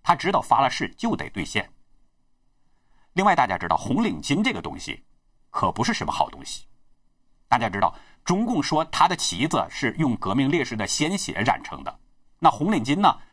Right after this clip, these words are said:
他说是红旗的一角。中共是这样说的吧？戴过红领巾的人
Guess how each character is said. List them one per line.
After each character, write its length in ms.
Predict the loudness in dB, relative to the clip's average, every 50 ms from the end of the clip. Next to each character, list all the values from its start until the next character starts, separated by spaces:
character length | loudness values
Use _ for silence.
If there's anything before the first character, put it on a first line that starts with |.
| -20 _ -2
他 120 | 0 2 2
说 140 | 2 0
是 220 | -2 -2 -4 -6 -6 -12 -20 -20
红 260 | -12 -4 -2 -2 -2
旗 160 | 0 -2 -2
的 80 | -2 -2
一 100 | -2 -4
角。 160 | -2 -4 -6 -6 -10 -20 -20 _ _ _ _ _ _ _ _ _ _ _ _ _ _ _ _ _ _ -4
中 140 | -4 -2
共 100 | 0 -2
是 140 | -2 -2 0
这 60 | 0
样 100 | 0 0
说 120 | 0 0 2
的 60 | 4
吧？ 240 | 4 4 4 2 -4 -20 _ _ _ _ _ _ _ _ _ _
戴 160 | 2 2 4
过 120 | 2 -2 -4
红 160 | -2 -2 -2
领 80 | 0
巾 100 | 0 0
的 100 | 0 0
人 200 | 0 -2 -4 -6